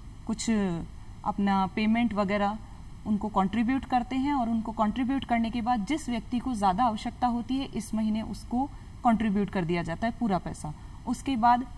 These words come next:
फिर वही savings, वही अगले month पर वही process होता है। सभी महिलाएं अपने savings के according फिर जिसको आवश्यकता होती है, इस प्रकार हम उनको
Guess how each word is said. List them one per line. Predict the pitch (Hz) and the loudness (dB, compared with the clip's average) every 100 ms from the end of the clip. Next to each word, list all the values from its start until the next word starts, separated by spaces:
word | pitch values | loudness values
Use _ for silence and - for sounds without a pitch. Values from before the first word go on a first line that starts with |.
| - | -2
फिर | 262 | 0
वही | 240 240 254 | 2 2 2
savings, | 226 214 247 247 | 0 0 0 -2
वही | 233 185 208 262 | -4 -2 0 2
अगले | 220 233 247 | 2 2 4
month | 240 | 2
पर | 233 233 | 2 -2
वही | 208 202 240 | 0 0 0
process | 233 233 247 220 | -2 -4 -4 -6
होता | 220 233 | 0 0
है। | 262 | 0
सभी | 247 208 240 | -2 0 2
महिलाएं | 220 208 202 226 | 2 0 0 -2
अपने | 220 220 | -2 -4
savings | 214 196 220 233 | -4 -2 -2 -2
के | - | -4
according | 208 208 202 240 - - - - | -4 -2 -2 -4 -6 -12 -6 0
फिर | 294 | 0
जिसको | 262 - 247 | 0 0 2
आवश्यकता | 208 202 190 - | 2 2 -4 0
होती | 196 185 | 0 0
है, | 277 | -4
इस | 247 - | -4 -4
प्रकार | 226 220 214 | -4 0 0
हम | 202 208 | 0 -2
उनको | 208 196 294 | -2 -2 -6